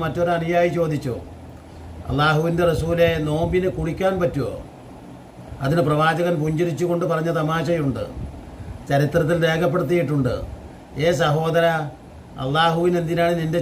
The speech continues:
ചേറ്?" അപ്പം ഞാൻ പറഞ്ഞത്, ഈ വക മറ്റൊരു സഹോദരനെ വേദനിപ്പിക്കാത്ത രീതിയിലുള്ള തമാശകൾ, അതാണ് തമാശകൾക്ക് ഒരു മൂല്യമുണ്ടായിരിക്കണം. അതല്ലാതെ തമാശ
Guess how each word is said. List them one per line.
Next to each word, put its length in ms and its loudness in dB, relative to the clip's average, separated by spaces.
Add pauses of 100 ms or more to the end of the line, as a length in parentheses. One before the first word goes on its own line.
ചേറ്?" 340 2 (880)
അപ്പം 220 -2
ഞാൻ 100 6 (100)
പറഞ്ഞത്, 380 4 (500)
ഈ 40 2 (100)
വക 180 4 (920)
മറ്റൊരു 440 -2
സഹോദരനെ 640 4 (120)
വേദനിപ്പിക്കാത്ത 1120 0
രീതിയിലുള്ള 480 2 (1000)
തമാശകൾ, 500 2 (120)
അതാണ് 220 2 (100)
തമാശകൾക്ക് 720 0 (640)
ഒരു 180 4
മൂല്യമുണ്ടായിരിക്കണം. 920 2 (560)
അതല്ലാതെ 380 2 (140)
തമാശ 280 0